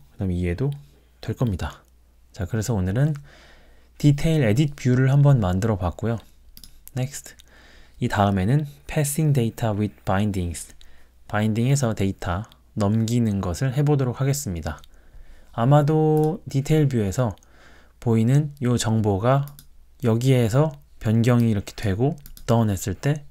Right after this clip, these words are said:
여기에 정보들이 슉 바뀌는 것들일 것 같아요. 이해되셨나요? 안 되셨어도 천천히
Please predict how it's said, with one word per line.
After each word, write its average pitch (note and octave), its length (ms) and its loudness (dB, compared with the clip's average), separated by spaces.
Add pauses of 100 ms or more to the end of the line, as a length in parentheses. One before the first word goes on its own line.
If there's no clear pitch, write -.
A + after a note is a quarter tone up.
(120)
여기에 G#2 260 -2
정보들이 G#2 600 -2
슉 - 380 -12
바뀌는 F#2+ 500 -2
것들일 D#3+ 800 -2 (920)
것 - 100 -2
같아요. E2+ 340 -4 (1300)
이해되셨나요? G2+ 560 0 (800)
안 G#2 160 -4
되셨어도 A2+ 580 -4 (320)
천천히 B2 580 -2